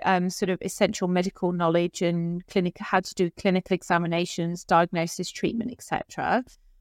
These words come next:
Um, hopefully you pass that exam, and then you can, um, look for a clinic to work in, um, when you will then be required to sit the pre-employment structured clinical exam, or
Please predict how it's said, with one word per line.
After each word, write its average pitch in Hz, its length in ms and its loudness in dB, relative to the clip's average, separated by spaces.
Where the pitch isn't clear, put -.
Um, 185 420 4
hopefully 208 480 2
you 185 300 2
pass 196 260 6
that 202 180 4
exam, 220 500 4
and 202 140 4
then 185 160 2
you 185 160 2
can, 185 640 2
um, 180 640 2
look 196 260 -2
for 170 200 2
a 180 80 4
clinic 196 400 2
to 175 460 2
work 170 500 0
in, 240 320 4
um, 185 640 4
when 190 300 4
you 190 160 4
will 185 140 2
then 190 180 4
be 185 140 4
required 180 440 2
to 202 80 -6
sit - 360 -2
the 185 240 4
pre-employment 190 880 4
structured - 460 -6
clinical 185 400 0
exam, 160 420 0
or 170 80 -2